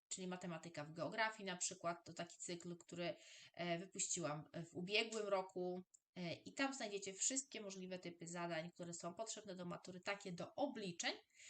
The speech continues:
Natomiast w Geoponiedziałku skupiamy się na informacjach, które należy przekazać w formie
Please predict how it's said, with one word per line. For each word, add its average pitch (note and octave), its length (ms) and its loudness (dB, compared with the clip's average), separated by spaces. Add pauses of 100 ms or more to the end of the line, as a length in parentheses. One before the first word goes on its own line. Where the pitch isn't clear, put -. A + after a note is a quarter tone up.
(180)
Natomiast D4+ 540 6
w - 80 -10
Geoponiedziałku C#4+ 1040 4
skupiamy F#3+ 640 2
się D#3+ 440 2 (100)
na E3+ 500 4 (1200)
informacjach, G3+ 840 4
które F3 520 2 (380)
należy G3+ 480 6
przekazać B3+ 600 2
w - 80 -10
formie G3+ 340 0